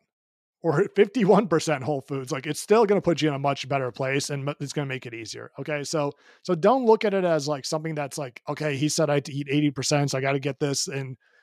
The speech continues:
like, no, no, no, no. Let's focus on overall calories. Let's make sure that you're, you're fi-, you're using a way, you have a way to preserve muscle by doing a little bit of strength training, you know, getting adequate protein in.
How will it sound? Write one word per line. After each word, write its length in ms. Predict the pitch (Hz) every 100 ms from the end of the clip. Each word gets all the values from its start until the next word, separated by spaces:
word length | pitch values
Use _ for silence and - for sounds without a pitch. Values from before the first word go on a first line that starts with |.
| _ _
like, 140 | 156 147
no, 260 | 175 175
no, 140 | 180 156
no, 100 | 143
no. 200 | 113 - _ _ _
Let's 180 | - 151
focus 340 | 196 185 190 180
on 120 | 165
overall 480 | 156 165 185 196 190
calories. 720 | - 165 156 151 147 143 - - _ _ _
Let's 180 | 147 147
make 240 | 156 175
sure 260 | - 180 175
that 240 | 165 156
you're, 340 | 151 151 151 143
you're 200 | 151 151
fi-, 260 | 139 - 160
you're 240 | 151 147
using 400 | 143 165 175 190
a 60 | 185
way, 400 | 156 151 151 160 - 160
you 100 | 151
have 200 | 160 151
a 60 |
way 360 | 139 156 165 160
to 260 | - 151
preserve 480 | 135 147 127 143 156
muscle 560 | 147 139 - 139 139 143 -
by 140 | 139
doing 280 | 131 143 151
a 80 | 160
little 160 | 160
bit 80 | 170
of 60 | 170
strength 300 | 175 160 160
training, 480 | 160 160 156 156 - _ _ _ _ _ -
you 100 | 147
know, 80 |
getting 340 | 143 147 156 170
adequate 480 | 156 156 165 165 151
protein 400 | 147 147 151 143
in. 320 | 143 139